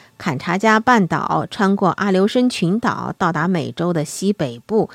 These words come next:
这个呢，是那位慧生和尚乘着小船完全可以实现的航程。美洲的古代文化就是从西海岸先发达起来的，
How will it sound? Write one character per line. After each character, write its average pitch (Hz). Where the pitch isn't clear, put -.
这 381
个 302
呢， 233
是 -
那 190
位 165
慧 175
生 185
和 151
尚 165
乘 165
着 185
小 135
船 147
完 160
全 196
可 214
以 175
实 143
现 190
的 156
航 175
程。 165
美 165
洲 254
的 240
古 160
代 180
文 160
化 214
就 185
是 180
从 160
西 -
海 175
岸 156
先 160
发 151
达 135
起 -
来 120
的， -